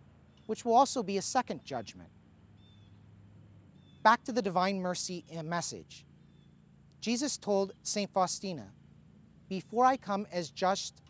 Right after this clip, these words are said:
judge, I first open wide the doors, the door of my mercy.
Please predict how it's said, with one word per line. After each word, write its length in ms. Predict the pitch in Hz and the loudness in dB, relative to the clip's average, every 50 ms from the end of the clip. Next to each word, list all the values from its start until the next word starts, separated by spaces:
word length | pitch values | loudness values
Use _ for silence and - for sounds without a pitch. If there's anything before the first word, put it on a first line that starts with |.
| - - | -20 -10
judge, 500 | 139 147 196 185 156 107 104 - - - _ _ - - _ - _ _ _ - - _ - - | -2 2 4 4 4 2 -2 -10 -16 -18 _ _ -20 -20 _ -20 _ _ _ -20 -20 _ -4 0
I 100 | 175 180 | 0 0
first 380 | - - - 233 247 - - - | 0 2 2 2 2 0 -2 -4
open 300 | 226 208 - 254 226 202 | -4 -2 -2 -2 -2 0
wide 420 | 175 175 175 175 180 180 165 160 | 2 2 4 4 2 0 -4 -8
the 60 | 165 | -10
doors, 680 | 151 131 165 165 170 175 180 185 190 185 - - - - - - - - - - - - - - - - - | -8 -4 -2 0 2 2 2 2 0 -2 -6 -10 -12 -14 -20 -20 -20 -20 -20 -20 -20 -20 -20 -20 -20 -12 -6
the 100 | 156 170 | -6 -4
door 360 | 131 165 190 220 202 180 143 | 0 2 4 4 4 4 2
of 120 | - 127 | 0 -6
my 180 | 143 151 147 151 | -6 -8 -8 -6
mercy. 420 | 151 165 175 160 - - 101 85 | -6 -8 -6 -6 -8 -8 -10 -14